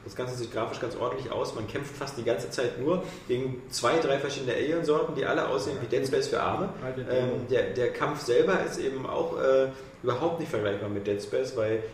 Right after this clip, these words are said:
Speaker 1: äh, die Gegner hängen eigentlich immer nur in der Decke und, und versuchen einen mit irgendwas zu bespucken oder so. Es wirkt nie irgendwie bedrohlich oder, äh, es wirkt einfach so,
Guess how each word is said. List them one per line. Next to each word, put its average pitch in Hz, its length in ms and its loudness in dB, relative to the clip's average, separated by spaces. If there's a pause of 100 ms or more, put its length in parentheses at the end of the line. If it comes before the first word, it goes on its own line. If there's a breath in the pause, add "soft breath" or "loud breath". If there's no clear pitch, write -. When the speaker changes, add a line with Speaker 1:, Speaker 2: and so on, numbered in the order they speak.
(160 loud breath)
Speaker 1:
äh, 113 180 4
die 110 80 0
Gegner 135 300 -2
hängen 131 240 -2
eigentlich 139 180 -4
immer 147 140 0
nur 139 120 -2
in 120 120 0
der 127 80 4
Decke 160 200 4
und, 123 300 -2
und 123 180 -6
versuchen 131 400 -4
einen 123 120 -4
mit - 80 -6
irgendwas 123 240 -6
zu - 80 -10
bespucken 160 420 -6
oder 156 180 2
so. 147 260 2 (260 loud breath)
Es 120 120 -10
wirkt 135 260 2
nie 165 180 -4
irgendwie 139 220 -4
bedrohlich 123 560 2
oder, 127 180 4
äh, - 1160 -6
es 113 200 -8
wirkt 147 220 0
einfach 147 180 -4
so, 143 360 0